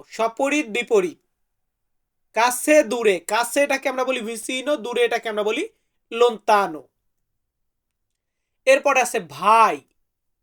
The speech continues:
ভাই এটাকে ইতালিয়ান ভাষাতে বলা হয় ফ্রাতেল্লো।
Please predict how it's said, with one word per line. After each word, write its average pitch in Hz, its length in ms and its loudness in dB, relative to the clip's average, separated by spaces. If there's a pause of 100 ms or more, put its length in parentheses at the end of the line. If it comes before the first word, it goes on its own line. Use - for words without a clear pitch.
(1400)
ভাই 233 400 6 (140)
এটাকে 247 260 -4 (100)
ইতালিয়ান 240 420 -2
ভাষাতে 202 400 -10
বলা 180 200 -2
হয় 294 180 0 (500)
ফ্রাতেল্লো। 208 680 0